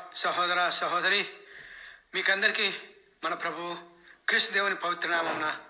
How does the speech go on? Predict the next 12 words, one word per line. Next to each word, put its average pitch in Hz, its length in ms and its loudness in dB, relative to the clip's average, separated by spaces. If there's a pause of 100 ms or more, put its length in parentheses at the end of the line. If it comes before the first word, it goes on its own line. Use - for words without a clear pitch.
(380)
వారి 165 200 2
పవిత్ర 185 320 -2
వాక్య 175 300 0
ధ్యానమునకు 165 540 0
సాదరముగా 156 680 -2 (260)
స్వాగతం 151 400 0
పలుకుతున్నాను. 151 600 -6 (1400)
ఈరోజు 165 280 2
మనకు 160 200 -4
మన 165 140 -4
ప్రభు 160 260 -4
అనుగ్రహించిన 160 600 -2